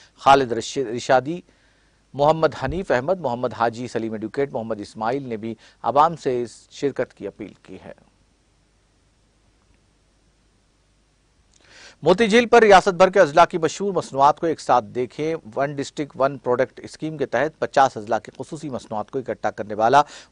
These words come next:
ओडीओपी मेला जुमा को शुरू हुआ, जो तीन अक्टूबर तक जारी रहेगा। एमएसएमई मिनिस्टर राकेश सचिन ने अगले हफ्ते से लेदर एक्सपो का भी इफ्तिताह किया। मेले में आजमगढ़ के खुसूसी सियाह मिट्टी के बर्तन पहली बार मेले में खास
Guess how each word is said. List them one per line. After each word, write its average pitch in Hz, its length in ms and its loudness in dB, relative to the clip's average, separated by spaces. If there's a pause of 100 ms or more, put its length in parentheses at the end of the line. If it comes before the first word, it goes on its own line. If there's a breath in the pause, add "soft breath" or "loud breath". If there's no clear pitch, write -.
ओडीओपी 180 520 4
मेला 143 280 2
जुमा 127 260 -2
को - 140 -16
शुरू 98 240 -14
हुआ, 147 180 -4
जो 165 120 -8
तीन 120 200 -10
अक्टूबर 104 320 -8 (100)
तक 101 180 -12
जारी 85 200 -8
रहेगा। 95 340 -8 (320 loud breath)
एमएसएमई 165 960 0
मिनिस्टर 135 400 -10
राकेश 131 640 -4 (960)
सचिन 165 360 -2
ने 185 140 -2
अगले 131 240 0
हफ्ते 147 260 -2
से 160 220 -4
लेदर 127 260 -2
एक्सपो 131 320 -8
का 113 260 0 (240)
भी 135 100 -6
इफ्तिताह 95 520 -10
किया। 113 260 -6
मेले 151 280 -2
में 190 180 -6
आजमगढ़ 123 500 -2
के 131 120 -10
खुसूसी 175 520 -12
सियाह 123 300 -4
मिट्टी 113 300 -10
के 113 100 -8
बर्तन 117 380 -4 (340 soft breath)
पहली 165 340 0
बार 113 340 6 (300)
मेले 147 260 2
में 160 120 -4
खास 117 260 0